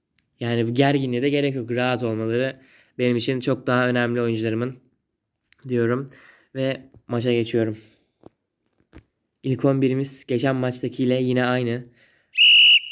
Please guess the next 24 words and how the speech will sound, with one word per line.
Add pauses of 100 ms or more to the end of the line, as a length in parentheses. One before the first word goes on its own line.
(500)
Bu
sefer
evimizde
oynuyoruz. (1000)
Taraftarımızın
da (600)
etkisiyle
on
ikinci
adam
olarak, (640)
e,
onların
desteğiyle
daha
iyi
bir
performans
sergileyeceğimizi
düşünüyorum
ve
zaten, (920)
e, (340)
rakipte